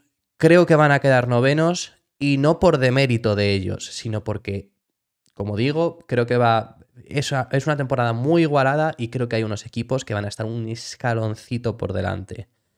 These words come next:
¿Quién creo que va a ser octavo? El año pasado en este puesto quedó Alfa Tauri, vimos una evolución muy buena de aquel coche, empezaron siendo los últimos, realmente acabarían siendo séptimo equipo, incluso en ocasiones sexto,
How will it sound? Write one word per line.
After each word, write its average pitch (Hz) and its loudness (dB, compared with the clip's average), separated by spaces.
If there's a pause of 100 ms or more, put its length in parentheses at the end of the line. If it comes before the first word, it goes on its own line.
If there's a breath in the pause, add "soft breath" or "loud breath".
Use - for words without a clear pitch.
(600)
¿Quién 214 4
creo 214 2
que 190 0
va 180 2
a 180 2
ser 175 2
octavo? 113 2
El 135 6
año 165 4
pasado 180 2
en 165 2
este 156 -4
puesto 170 0
quedó 151 2
Alfa 120 0
Tauri, 190 2
vimos 123 -2
una 120 0
evolución 113 0
muy 110 0
buena 107 2
de 104 4
aquel 107 0
coche, 170 2
empezaron 117 -2
siendo 107 -4
los 107 -2
últimos, 170 2
realmente 113 0
acabarían 113 0
siendo 110 -4
séptimo 107 -4
equipo, 147 0 (320 loud breath)
incluso 120 0
en 113 4
ocasiones 107 -2
sexto, 135 0